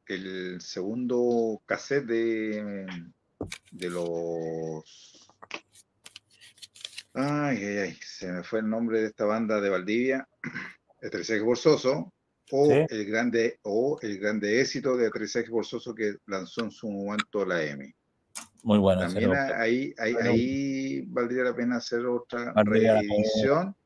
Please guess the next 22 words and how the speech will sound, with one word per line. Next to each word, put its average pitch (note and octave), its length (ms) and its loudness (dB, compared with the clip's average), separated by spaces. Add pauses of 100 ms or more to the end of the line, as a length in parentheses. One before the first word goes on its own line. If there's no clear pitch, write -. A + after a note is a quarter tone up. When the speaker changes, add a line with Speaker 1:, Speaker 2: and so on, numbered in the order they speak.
(1040)
Speaker 1:
Eh, G#2+ 720 2
¿qué B2+ 120 0
otra B2 180 0
banda B2+ 380 2
más C3 280 0
se - 380 -4
me, G2+ 540 -4
se - 420 -14
me F2+ 180 -6
va? B2 640 -6 (280)
Que G2+ 200 -10
sería G#2 380 -8
de G2+ 140 -2
la F#2+ 160 0
emi. F2 400 0 (440)
Pues F#2 120 -6
la F2+ 100 -2
mayoría F#2 400 0
lo D3 100 4
tenía A#2 300 2
la F#2 160 2
emi. A#2+ 340 0